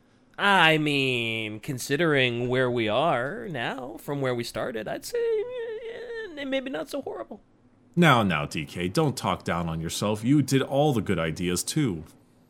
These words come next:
Speaker 1: Yep, I sure did.
Speaker 2: You see, viewers, it's funny because D K doesn't make decisions.
Speaker 1: None. I just show up and have a ball. This is a dream gig. This is, this is,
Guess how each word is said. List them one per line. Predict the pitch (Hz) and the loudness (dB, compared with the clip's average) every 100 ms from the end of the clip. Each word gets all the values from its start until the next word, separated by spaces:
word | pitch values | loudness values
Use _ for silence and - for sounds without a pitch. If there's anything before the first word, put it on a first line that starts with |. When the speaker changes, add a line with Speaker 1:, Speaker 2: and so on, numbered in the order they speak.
| _ _ _ _ _ _ _ _ - 139 151 - - | _ _ _ _ _ _ _ _ -20 -20 -20 -20 -18
Speaker 1:
Yep, | 151 143 117 117 117 135 147 240 - - _ _ - | -14 -10 -10 -10 -4 2 6 6 4 -20 _ _ -4
I | 123 113 107 104 | 2 4 4 2
sure | - - 180 254 285 | -2 0 2 2 0
did. | 220 - 127 95 80 78 82 - _ _ _ _ _ _ - - _ _ _ | -2 -2 0 0 -6 -10 -14 -16 _ _ _ _ _ _ -20 -20 _ _ _
Speaker 2:
You | 107 | -4
see, | - 196 160 | -2 0 -2
viewers, | 87 78 76 73 - | -2 -2 -2 -4 -4
it's | 123 - | -2 -2
funny | - 143 82 | 0 0 0
because | 78 87 107 90 | -4 -4 -2 -2
D | 127 | -2
K | 135 - | 0 0
doesn't | 113 110 90 | 2 0 0
make | 113 120 | 0 0
decisions. | - - - - 127 - - _ _ _ _ - | -4 -4 -4 -2 -2 -4 -6 _ _ _ _ -6
Speaker 1:
None. | 139 170 156 110 - _ _ _ | 2 4 4 2 -8 _ _ _
I | - | -2
just | 135 127 | -2 -2
show | - 135 | 0 2
up | 147 131 | 2 0
and | 101 | -8
have | 107 120 | -6 -6
a | 135 | -6
ball. | 113 92 80 78 78 _ _ _ _ - | -6 -6 -8 -10 -12 _ _ _ _ 0
This | 208 226 | 0 2
is | |
a | 135 | 0
dream | 120 160 160 117 | 2 6 6 4
gig. | 98 90 78 | -2 -6 -4
This | 135 196 | -2 -2
is, | 107 92 92 | -4 -10 -8
this | 156 | -8
is, | 156 101 98 95 98 | -8 -10 -12 -14 -14